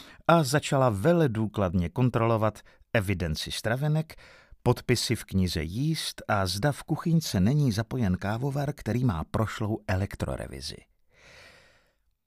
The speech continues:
Ovládnutí Generální inspekce bezpečnostních sborů se proto stala jednou z prvních priorit.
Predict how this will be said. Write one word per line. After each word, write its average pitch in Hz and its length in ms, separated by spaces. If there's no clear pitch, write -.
Ovládnutí 160 800
Generální 113 640
inspekce - 440
bezpečnostních 101 840
sborů 113 420
se - 180
proto 110 280
stala 120 300
jednou 110 340
z - 180
prvních 98 480
priorit. 62 640